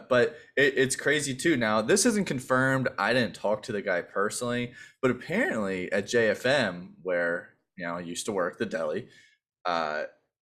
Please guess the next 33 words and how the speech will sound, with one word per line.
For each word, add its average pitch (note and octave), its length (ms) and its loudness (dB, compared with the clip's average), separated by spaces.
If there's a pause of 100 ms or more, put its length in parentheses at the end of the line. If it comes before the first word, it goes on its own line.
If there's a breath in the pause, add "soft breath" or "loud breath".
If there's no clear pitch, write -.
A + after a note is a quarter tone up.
(100)
there C3 180 4
is D3 260 2
a C3+ 80 2
Twitch C3 340 0
moderator G2+ 640 2
that F2 200 0
lives G#2+ 200 0
in G2 100 -6
Haddon G2 260 -2
Heights, C3 260 -2
and D#2+ 100 -12
that's F#2 200 -6
his F2 160 -8
job. A#2 440 0
And, E2+ 260 -10
like, F2+ 160 -4
he G#2+ 120 -6
comes A#2+ 280 0
in E3 120 2
the C3+ 80 0
J F2+ 180 2
F D#2+ 120 -2
M E2+ 140 -2
a E2+ 80 -4
lot. E2+ 220 -2
And, A#2 60 -2
like, A#2 180 0
I A#2 100 4
know C3+ 180 4
what F#3+ 120 6
he B2+ 80 4
looks G#2 360 0
like, F#3 400 0